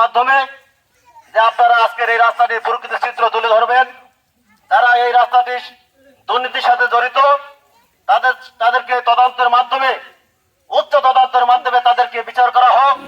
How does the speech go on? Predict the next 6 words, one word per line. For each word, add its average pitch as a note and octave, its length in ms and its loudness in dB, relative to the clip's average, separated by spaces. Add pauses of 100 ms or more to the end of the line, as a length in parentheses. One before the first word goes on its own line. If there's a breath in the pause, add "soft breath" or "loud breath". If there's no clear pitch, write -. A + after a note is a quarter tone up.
(640)
এবং A#3+ 140 2 (220)
সরকারি B3+ 360 2 (640)
যে A3 100 0 (100)
বরাদ্দ, B3 340 2 (880)
এই C4+ 80 2 (100)
বরাদ্দ, B3+ 320 2